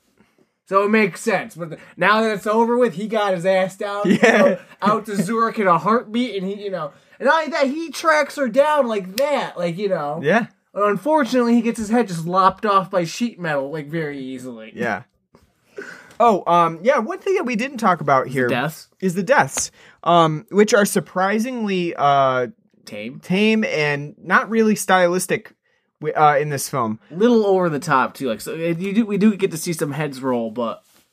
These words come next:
Speaker 2: I mean,
Speaker 1: they're
Speaker 2: literally, yeah.
Speaker 1: but they're really, um, not like, oh, you know, that's, ooh, it's kinda like, <laughs> just
Speaker 2: I
Speaker 1: because it doesn't look great.
Speaker 2: I would
Speaker 1: Yeah.
Speaker 2: say, like, the best,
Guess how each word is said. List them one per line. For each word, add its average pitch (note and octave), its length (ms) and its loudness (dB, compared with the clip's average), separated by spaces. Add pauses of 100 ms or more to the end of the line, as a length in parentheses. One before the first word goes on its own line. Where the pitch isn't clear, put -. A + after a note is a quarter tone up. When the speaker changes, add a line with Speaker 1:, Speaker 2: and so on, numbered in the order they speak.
(260)
Speaker 2:
I E3 80 -4
mean, F#3 200 2
Speaker 1:
they're - 60 -12
Speaker 2:
literally, D3 720 4
yeah. C3 360 -6
Speaker 1:
but E3 320 4
they're F#3 260 4
really, D#3+ 640 2
um, B2 480 -4 (1300)
not D3+ 380 0
like, C#3 640 0
oh, F3+ 320 4
you D3+ 200 -2
know, B2 360 0
that's, C#3 300 -2
ooh, D3 440 -2
it's A#2+ 280 -6
kinda D#3 300 -2
like, B2+ 320 -2 (240)
<laughs> - 280 -20
just A3+ 360 2 (480)
Speaker 2:
I F#3+ 80 6
Speaker 1:
because F3+ 240 0
it D#3+ 140 -6
doesn't D#3 340 0
look D3+ 180 -8 (600)
great. C#3 360 -8
Speaker 2:
I G3+ 120 6
would D#4 100 -2
Speaker 1:
Yeah. - 60 -4
Speaker 2:
say, F#4 120 -2
like, C#4+ 220 2
the A3+ 100 4
best, F3+ 400 0